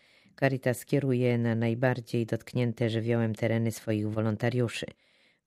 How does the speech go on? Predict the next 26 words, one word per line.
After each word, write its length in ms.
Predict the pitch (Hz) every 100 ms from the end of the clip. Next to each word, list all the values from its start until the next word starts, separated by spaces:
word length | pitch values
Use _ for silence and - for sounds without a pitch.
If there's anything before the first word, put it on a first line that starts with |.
| -
Równocześnie 720 | 165 175 175 151 - 170 165
zbierane 420 | 143 156 143 135
są 220 | 143 143
fundusze 540 | 135 151 123 117 - 139
na 240 | 135 123
drugą 360 | 117 143 147 143
fazę 340 | - 113 110
pomocy. 600 | - 143 135 123 - - - _ _ _ -
Wsparcie 460 | - 131 120 127
finansowe 520 | 113 123 120 - 131
nadchodzi 440 | 131 127 - 110 110
także 360 | 110 110 107
z 80 | 107
zagranicy. 680 | 110 107 110 113 98 - 113
Na 120 | 107
przykład 360 | - - 107 107
włoska 360 | 113 113 123
Caritas 600 | 117 143 143 131 135 - - - _ -
przeznaczyła 540 | 156 147 160 175 165
już 220 | 156 143
na 120 | 143
ten 200 | 131 135
cel 260 | 127 143 131
sto 240 | - -
tysięcy 520 | - 165 - 120 - 143
euro. 420 | 143 120 98